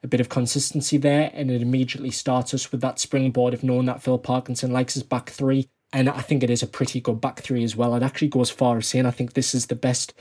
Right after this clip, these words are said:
defensive partnership we've had since we've dropped out the Premier League. Um, he brings in enormous experience. Obviously, he's won promotion out of this division before,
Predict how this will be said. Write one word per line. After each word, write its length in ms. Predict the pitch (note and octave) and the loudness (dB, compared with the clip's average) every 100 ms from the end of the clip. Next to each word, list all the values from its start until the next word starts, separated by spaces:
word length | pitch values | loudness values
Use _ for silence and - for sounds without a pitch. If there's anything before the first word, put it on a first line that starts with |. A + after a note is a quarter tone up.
| - - | -20 -6
defensive 420 | - C3+ B2+ B2 | -2 0 0 -2
partnership 420 | - C3 D3+ - C3 | -2 -2 0 -4 -4
we've 120 | A#2 | -4
had 420 | - D3 G#2+ A2 _ _ - - - | 0 0 0 -8 _ _ -18 -16 -4
since 260 | - B2+ | -2 0
we've 120 | B2 | -2
dropped 220 | A#2 C3+ C3 | 0 -2 0
out 140 | A#2+ | -2
the 80 | - | -4
Premier 320 | - B2+ C3+ | 0 2 4
League. 280 | C#3+ C#3+ - _ _ | 6 4 0 _ _
Um, 240 | C3+ B2 B2 | 2 4 4
he 80 | D3 | 2
brings 320 | C#3 C3 A#2+ | 2 4 4
in 100 | B2+ | 0
enormous 640 | - A#2+ B2+ C3+ C3+ C3 | 2 2 6 6 6 2
experience. 640 | - - - C3 C3+ C3+ - | 0 -2 2 6 6 4 0
Obviously, 380 | B2 B2 - A#2 | -2 0 0 -2
he's 320 | - C3 - | 0 -4 0
won 320 | B2+ B2+ B2+ _ _ | 2 4 2 _ _
promotion 440 | - C3+ B2+ A#2+ C3 | -2 2 4 2 0
out 140 | B2 | -2
of 60 | B2+ | -2
this 180 | A#2+ - | -6 -2
division 300 | B2+ B2 A#2 | 0 0 -2
before, 480 | A2+ - C3 C3+ | -2 4 6 6